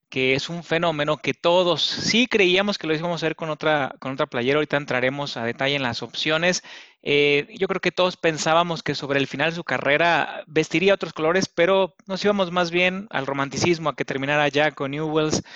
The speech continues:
o que fuera la M L S, quizás a Qatar, no sé, a China, pero jamás pensábamos que iba a estar en otro club de, de alta competitividad, que es lo que se está barajeando y, y caray, no sé, y, y te voy a devolver la pregunta diciéndote,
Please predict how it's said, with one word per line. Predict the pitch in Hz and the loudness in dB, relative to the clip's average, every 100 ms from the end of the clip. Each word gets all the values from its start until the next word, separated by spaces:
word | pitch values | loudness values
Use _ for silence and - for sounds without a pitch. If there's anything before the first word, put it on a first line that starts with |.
| - - _ | -20 -20 _
o | 143 | -6
que | 135 139 | -6 -2
fuera | 156 156 | 2 2
la | 147 151 | 4 2
M | 147 | 2
L | 139 135 151 | 0 2 4
S, | 156 - 143 | 2 0 -4
quizás | - 147 156 | -4 -2 0
a | 147 | 0
Qatar, | - 127 143 147 | -2 -2 0 0
no | 143 151 | -2 -4
sé, | - | -2
a | 135 | -2
China, | - 160 160 151 | 0 0 0 0
pero | 151 147 127 - - _ | 2 0 0 -10 -20 _
jamás | - 131 139 160 | -8 0 0 0
pensábamos | 190 147 143 170 156 127 | -2 0 2 2 0 -6
que | - | -4
iba | 123 139 | -2 -2
a | |
estar | 156 135 143 | 0 -2 -2
en | 143 | -4
otro | 139 147 | -8 -12
club | - 139 160 - | -10 -8 -10 -10
de, | 143 127 120 120 - | -6 -4 -4 -6 -10
de | 120 113 117 | -8 -6 -4
alta | 143 143 156 | -4 -2 -4
competitividad, | 143 131 135 127 127 123 127 170 - - - - | -6 -8 -8 -4 -4 -2 0 0 -4 -20 -20 -2
que | 143 | 0
es | 143 | 2
lo | 160 | 0
que | 147 | -2
se | 131 | -6
está | 117 135 | -2 2
barajeando | 139 143 120 127 143 170 202 | 2 2 -2 -2 -2 0 2
y, | 175 143 120 - - _ _ | 2 2 -2 -8 -20 _ _
y | 139 143 139 - | -6 -4 -4 -4
caray, | - 135 160 139 | -2 2 2 2
no | 147 | -2
sé, | 143 160 160 - | 0 2 2 0
y, | 131 123 | -6 -8
y | 139 131 | -8 -6
te | 127 | -2
voy | 139 | 2
a | 151 | 2
devolver | 143 127 135 147 | 0 -2 -2 0
la | 131 | 0
pregunta | 123 127 147 156 160 | 0 -4 -4 -2 -2
diciéndote, | 139 147 147 147 170 170 | -2 -4 -6 0 0 0